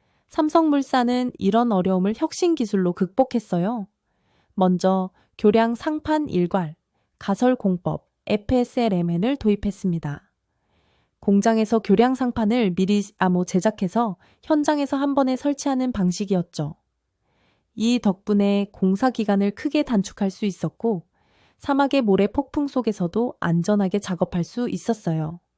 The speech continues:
또한 오호선 건설 과정에서는 직경 구 점 팔 미터의 대형 터널 굴착기 티비엠 두 대를 사용해서 일일 굴착길이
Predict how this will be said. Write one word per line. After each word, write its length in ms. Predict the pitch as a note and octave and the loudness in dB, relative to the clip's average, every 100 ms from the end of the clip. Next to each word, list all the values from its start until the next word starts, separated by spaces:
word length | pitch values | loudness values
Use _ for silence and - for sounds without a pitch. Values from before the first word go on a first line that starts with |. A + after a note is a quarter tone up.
| _ _ _ _ _ _ - | _ _ _ _ _ _ -2
또한 400 | C4 B3 B3 - | 2 4 2 0
오호선 720 | - G3+ A3 C4 B3+ B3 A#3+ | 4 4 4 0 0 -2 -2
건설 340 | - F#3 F3+ A3+ | -2 0 2 2
과정에서는 760 | G#3+ A3 G#3 F#3 F3 B3+ A3 - _ _ - | 0 2 0 0 0 0 -4 -8 _ _ -6
직경 400 | A3 G#3 C#4 C#4 | -6 -2 0 0
구 160 | B3+ | -2
점 280 | A#3+ A3+ A#3 | 0 0 0
팔 200 | A#3 C#4+ | -4 -2
미터의 580 | C4+ C4+ - A3 G#3 G#3+ | -2 -4 -2 0 0 -2
대형 320 | G#3 F#3 A3 B3 | -2 0 0 0
터널 260 | B3+ B3+ | -2 -2
굴착기 640 | B3+ F3+ - G3+ - E3+ - _ _ _ | 0 -2 -2 -8 -8 -10 -10 _ _ _
티비엠 880 | - C#4+ C#4 C#4 - F#3+ F#3+ G#3+ E3+ - _ _ | -4 -2 -2 -4 -4 0 2 0 -2 -10 _ _
두 160 | - G3+ | -4 2
대를 240 | A3+ A3+ | 4 2
사용해서 540 | A3+ C4 B3 G#3 G#3+ | 0 -2 0 0 0
일일 320 | G#3 F#3 G#3 G#3 | 0 2 2 0
굴착길이 800 | F3 E3+ E3 - E3 A3+ F#3+ | -2 -4 -6 -4 -4 -2 -6